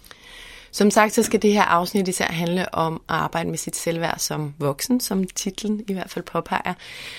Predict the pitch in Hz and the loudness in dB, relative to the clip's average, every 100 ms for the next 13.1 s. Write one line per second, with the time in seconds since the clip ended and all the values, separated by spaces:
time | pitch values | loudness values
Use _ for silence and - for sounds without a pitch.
0 | - - 196 190 180 185 180 190 220 196 | -16 0 2 4 2 2 2 4 4 4
1 | 185 170 180 185 175 175 165 175 165 - | 4 4 2 0 2 2 2 0 -4 -4
2 | 160 - - 202 - - - - - - | -6 -4 -4 -4 -6 -6 -6 -6 -12 -8
3 | - - 156 160 - - - - - - | -10 -6 -8 -6 -6 -6 -6 -8 -10 -8
4 | 160 196 196 165 - - - - - 143 | 0 0 0 -4 -6 -6 -6 -8 -10 -8
5 | 135 - - - - - - - _ - | -6 -8 -12 -20 -20 -20 -20 -20 _ 0
6 | 196 202 202 220 - - 160 151 160 - | 4 4 2 -2 -2 -6 -4 -4 -2 0
7 | 180 - - 165 151 151 - 165 175 170 | 0 -2 -2 -2 -2 -4 -6 -6 -4 -2
8 | 160 165 165 - 208 226 226 - 156 - | -4 -4 -8 0 6 8 8 4 -2 -4
9 | - - - 160 - 160 160 180 185 175 | -4 -6 -4 -4 2 4 4 2 2 0
10 | 160 165 - 147 147 - _ - - 202 | 0 -4 -2 -4 -4 -12 _ -10 2 4
11 | 190 - 117 - - - - - - _ | 4 4 2 0 -10 -20 -20 -20 -20 _
12 | _ 170 175 220 233 220 _ 185 - 175 | _ 0 4 6 6 4 _ 2 4 2
13 | - | 2